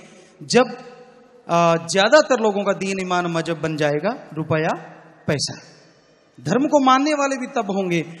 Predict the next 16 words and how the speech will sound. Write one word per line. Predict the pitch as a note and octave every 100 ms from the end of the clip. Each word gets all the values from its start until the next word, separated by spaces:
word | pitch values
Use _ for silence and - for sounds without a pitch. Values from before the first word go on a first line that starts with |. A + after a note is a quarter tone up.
| - -
लेकिन | E3+ F#3+ G3+ F#3 E3 - - - -
उनकी | G3+ A3 G#3
बात | D#3+ D3+ C#3 - - -
शायद | E3 D#3+ E3
कम | G3+
सुनी | - D3+ C#3 C#3
जाया | C3+
करेगी। | C3 D3 E3 A#3 - - - _
तो | F3
ऐसा | F#3 - F#3+ C3+ - - - - - - E3+
महापुरुषों | F#3+ G#3+ A#3 -
ने | A#3
लिखा। | A3+ A3+ B3 B3 - - - -
तो | G#3
पैसा | E3+ A3 A3 C#4+
कमाओ, | C4 A#3+ C4 C4+